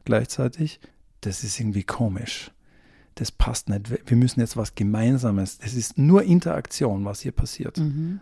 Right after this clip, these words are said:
Speaker 1: Und da geht's nicht darum, dass jemand cool oder geil ist oder irgendwas gut kann. Das ist völlig wurscht. Ganz eine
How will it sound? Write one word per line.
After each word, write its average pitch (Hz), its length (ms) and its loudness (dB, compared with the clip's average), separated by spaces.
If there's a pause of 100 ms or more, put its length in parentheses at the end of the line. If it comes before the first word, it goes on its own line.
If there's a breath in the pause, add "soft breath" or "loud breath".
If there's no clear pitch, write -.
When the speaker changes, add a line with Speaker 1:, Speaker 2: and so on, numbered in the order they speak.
Speaker 1:
Und - 200 -2
da 113 80 0
geht's - 260 0
nicht 160 160 4
darum, 131 240 6
dass 123 180 4
jemand 120 300 4 (180)
cool 147 140 4
oder 120 180 4
geil 110 320 0
ist 135 200 -2
oder 123 160 2
irgendwas 120 380 2
gut - 200 -2
kann. 127 220 0
Das 117 120 -6
ist 113 100 -8
völlig 123 540 0
wurscht. 101 380 -2 (300 loud breath)
Ganz 143 300 2
eine 131 180 2